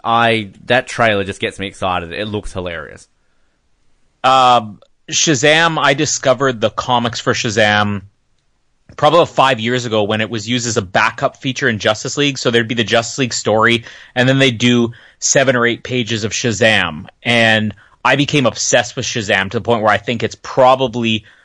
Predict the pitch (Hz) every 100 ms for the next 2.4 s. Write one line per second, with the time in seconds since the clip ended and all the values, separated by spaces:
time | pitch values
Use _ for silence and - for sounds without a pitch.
0 | _ 123 143 131 107 110 127 120 - 123
1 | 113 113 - 117 110 110 107 101 - 113
2 | 98 92 - -